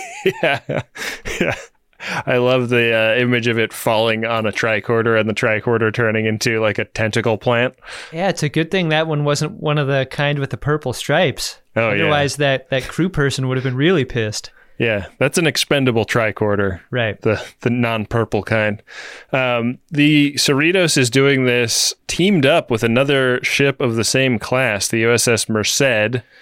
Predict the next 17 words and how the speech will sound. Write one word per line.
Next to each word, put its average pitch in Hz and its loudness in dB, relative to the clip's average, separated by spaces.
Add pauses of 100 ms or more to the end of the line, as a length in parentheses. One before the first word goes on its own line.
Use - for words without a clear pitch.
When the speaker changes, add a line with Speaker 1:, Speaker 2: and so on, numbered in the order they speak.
(220)
Speaker 1:
captained 110 -2
by 113 2
a 104 -2 (320)
Tellarite 120 0 (400)
who's, 113 -2
like, 113 0 (480)
an 120 0
old 120 0
friend 120 0
slash 120 0
rival 120 -2 (100)
of, 113 -2
uh, 110 4 (540)
captain 117 -2
of 107 -2
our 117 2
ship. 135 -2